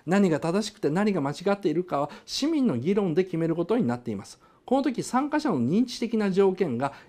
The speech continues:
一定の範囲に収まっていることが暗黙の了解事項になっていますが、この前提は常に成立するのでしょう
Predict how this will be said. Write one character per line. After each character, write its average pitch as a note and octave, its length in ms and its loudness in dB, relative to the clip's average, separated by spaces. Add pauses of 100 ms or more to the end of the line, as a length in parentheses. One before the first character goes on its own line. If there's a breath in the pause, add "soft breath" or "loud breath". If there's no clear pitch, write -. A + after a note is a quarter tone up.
一 E3+ 100 2
定 C4+ 300 0
の C4+ 80 0
範 C4+ 180 2
囲 A#3+ 40 4
に B2+ 180 0
収 F3+ 140 0
ま E3+ 120 2
っ E3+ 80 -8
て E3+ 100 2
い D3 60 4
る D3+ 60 -2
こ D#3 100 -4
と F#3 120 0
が D#3+ 120 0 (260 loud breath)
暗 C4 260 4
黙 B3 180 2
の A3 140 6
了 G#3+ 180 6
解 G#3+ 180 4
事 F3+ 140 -4
項 A3 140 2
に B2+ 80 2
な B2 80 -2
っ - 40 -12
て - 140 -6
い A#2 60 0
ま A#2 120 -2
す - 120 -16
が、 C#3+ 160 -2 (220 loud breath)
こ - 140 0
の E3 140 4
前 D3+ 140 2
提 D3+ 180 0
は A#2+ 120 0
常 B3 280 -2
に D3+ 80 0
成 G3+ 180 0
立 C4 180 2
す - 100 -4
る C4+ 100 4
の G#3 100 4
で C3 60 2
し A#2 100 -6
ょ G2 60 -12
う - 20 -16